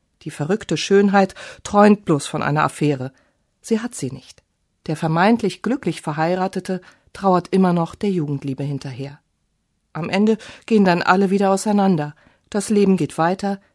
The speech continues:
die Vergangenheit kann man nicht ändern. Aber du kannst dich ändern.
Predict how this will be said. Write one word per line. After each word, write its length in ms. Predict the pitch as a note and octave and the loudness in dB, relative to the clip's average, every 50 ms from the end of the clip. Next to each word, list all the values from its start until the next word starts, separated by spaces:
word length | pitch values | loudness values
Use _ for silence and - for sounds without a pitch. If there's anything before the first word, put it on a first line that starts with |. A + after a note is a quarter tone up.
| _ _ _ _ - | _ _ _ _ -12
die 60 | G#3 | -10
Vergangenheit 760 | - - G#3+ - - D#3 E3 E3 E3+ E3 G3 G#3 A3+ - - _ _ _ _ - | -6 -4 -4 -4 -2 -4 -4 -4 -4 -4 -4 -4 -6 -8 -12 _ _ _ _ -8
kann 140 | - A3+ A3 | -2 0 2
man 100 | A#3 A3+ | 4 4
nicht 240 | A#3+ A#3+ - - - | 2 0 -2 -12 -10
ändern. 340 | D#3 D3 D3 B2+ B2+ B2+ A#2+ _ _ _ _ _ _ _ _ _ _ _ _ _ _ _ _ | -10 -8 -8 -10 -12 -16 -18 _ _ _ _ _ _ _ _ _ _ _ _ _ _ _ _
Aber 340 | - D#3+ D#3 D3 D#3 E3+ G#3 - - - - - - | -2 -2 0 0 0 -2 -2 -4 -6 -20 -20 -12 -6
du 100 | - G3+ | -6 -4
kannst 380 | - - A3 G#3+ G#3+ - - - | -2 2 2 2 2 2 0 -4
dich 240 | D3 - - - - | -4 -4 -6 -10 -10
ändern. 360 | C3 B2 B2 A#2+ C3 C3+ | -8 -8 -8 -10 -14 -18